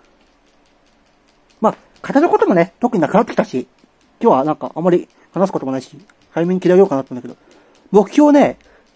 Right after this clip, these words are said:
七、八分？長くて十分ぐらい喋ろうと思ってるかな、トーク動画って。うん、でも、だいぶ、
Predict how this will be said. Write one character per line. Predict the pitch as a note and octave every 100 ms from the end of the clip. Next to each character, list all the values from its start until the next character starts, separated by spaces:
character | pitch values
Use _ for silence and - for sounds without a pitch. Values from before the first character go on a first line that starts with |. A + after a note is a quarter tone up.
| _
七、 | A#3+
八 | G#3+ -
分？ | - A3 - _ -
長 | F3+ A#3+
く | -
て |
十 | C3
分 | C#3+ D#3+
ぐ | D#3+
ら |
い | C3
喋 | C3
ろ | C3+
う |
と |
思 | B2+
っ |
て | A#2+
る | A#2+
か | C3
な、 | B2+
ト | C3
ー |
ク | B2
動 | B2
画 | A#2
っ |
て。 | - B2+ - _ _ _ _ _ _ _ _ _ _ _ _
う | C#3
ん、 | B2 _
で | A#3
も、 | C3+ - _ _ _ _ _
だ | E3+
い |
ぶ、 | F#3+ A3+